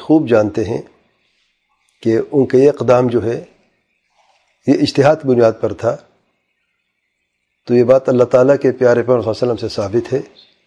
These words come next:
کہ آپ صلی اللہ علیہ وسلم نے فرمایا، جب حاکم جو ہے اجتہاد کرتا ہے اور اس کا اجتہاد صحیح ثابت ہوتا ہے تو اسے دگنا اجر ملتا ہے، اور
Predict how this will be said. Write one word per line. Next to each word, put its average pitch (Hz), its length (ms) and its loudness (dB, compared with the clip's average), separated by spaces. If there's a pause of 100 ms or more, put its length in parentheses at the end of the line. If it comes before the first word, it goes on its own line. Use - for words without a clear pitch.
(520)
کہ 127 60 -2
آپ 131 420 0
صلی - 80 -4
اللہ 120 140 -6
علیہ 127 100 -2
وسلم 117 60 -4
نے 117 100 -6
فرمایا، 107 500 -6 (1160)
جب 120 180 2 (2000)
حاکم 151 360 2
جو 131 140 0
ہے 131 60 2
اجتہاد 131 420 0
کرتا 117 460 -6
ہے 135 60 -8 (800)
اور 127 80 -4
اس 127 160 -2
کا 131 100 0
اجتہاد 120 360 -4 (840)
صحیح 143 240 0
ثابت 123 380 0
ہوتا 107 280 -6
ہے 135 100 -4 (680)
تو - 80 -6
اسے 120 140 -4
دگنا 120 280 2
اجر 127 240 0
ملتا 113 360 -6
ہے، 151 100 -12 (800)
اور 135 120 0